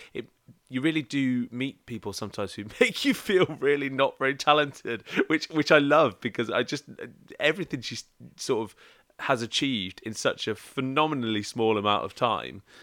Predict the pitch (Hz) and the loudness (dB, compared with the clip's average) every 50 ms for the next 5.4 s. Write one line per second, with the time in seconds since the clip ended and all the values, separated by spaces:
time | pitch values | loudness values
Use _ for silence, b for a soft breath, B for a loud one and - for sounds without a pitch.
0 | B B B - 98 104 101 98 90 - - 107 110 107 104 101 95 - - - | B B B -2 -2 -2 -2 -4 -4 0 0 0 2 0 -2 -6 -8 -10 -6 -4
1 | 101 107 107 104 98 113 107 104 101 - - - - 104 107 104 92 - 120 117 | -4 -2 -2 -4 -4 -2 -2 -2 0 -2 -6 -6 -4 -4 -6 -4 -2 -4 -4 -2
2 | - - 104 101 98 95 - - - 101 101 101 98 95 - b b b b b | -4 -4 -6 -6 -8 -10 -10 -8 -4 -4 -4 -4 -6 -10 -12 b b b b b
3 | b b - 110 104 110 113 117 - - 101 - - 110 104 95 85 101 98 90 | b b -6 0 2 2 2 2 0 -4 -8 -6 -4 -4 -4 -2 -2 -2 -2 0
4 | - 98 110 107 - 82 82 92 95 101 110 - - 95 85 87 80 65 104 107 | 0 -2 -2 -2 -4 -8 -6 -4 -4 -4 -4 -4 -10 -12 -8 -6 -6 -6 -6 -6
5 | 135 139 - 143 92 80 - | -6 -4 -2 -2 -2 -4 -8